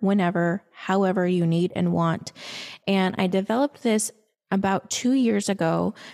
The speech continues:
because I was going around to a lot of different retreats. I was playing and speaking, and mostly women would go back to wherever they lived, and they would not have a sound practitioner in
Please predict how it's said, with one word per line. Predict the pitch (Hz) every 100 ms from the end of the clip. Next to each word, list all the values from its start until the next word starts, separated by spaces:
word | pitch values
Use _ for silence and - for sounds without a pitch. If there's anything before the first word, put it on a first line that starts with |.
| -
because | 262
I | 311
was | 370 -
going | 269 240
around | 208 202 208
to | 220
a |
lot | 202 185 196
of | 196
different | 190 - 190 185 -
retreats. | 185 - 269 269 262
I | 190
was | 180 -
playing | - 214 214
and | 185 202
speaking, | - 254 247 233 226 220
and | 208 196 185 190 - - - - - _
mostly | 226 240 - 247
women | 196 190 202 226
would | 214 196
go | 208
back | 202 185 190
to | - 226 196
wherever | 190 180 185 208
they | 214
lived, | 240 175 202 - - _ _ _ -
and | 202 185 190
they | 196
would | 226
not | 233 214
have | - 190 180 175 -
a |
sound | 202 185 180
practitioner | 190 180 - 175 196 175 - -
in | 180 180 175